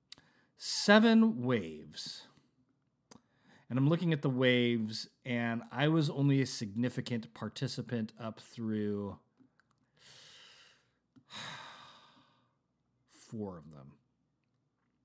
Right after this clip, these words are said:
So I don't know if I'll look at the ones that I know nothing about, but maybe I will. I don't know. We'll see.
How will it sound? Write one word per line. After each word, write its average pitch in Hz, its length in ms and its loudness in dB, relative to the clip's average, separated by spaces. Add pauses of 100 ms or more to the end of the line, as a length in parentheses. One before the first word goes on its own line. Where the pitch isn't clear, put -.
(1080)
So - 160 2
I - 20 8
don't 320 120 6
know 370 80 2
if 330 100 2
I'll 208 140 4
look 147 260 2
at 143 80 -6
the 123 60 -4
ones 101 340 -6
that 110 80 -2
I 110 80 0
know 110 180 2
nothing 107 420 0
about, 95 240 -10
but 190 120 2
maybe 220 360 6
I 98 60 -2
will. 90 320 -14
I 165 80 -2
don't 131 120 2
know. 85 120 -6
We'll 120 240 -2
see. - 440 -12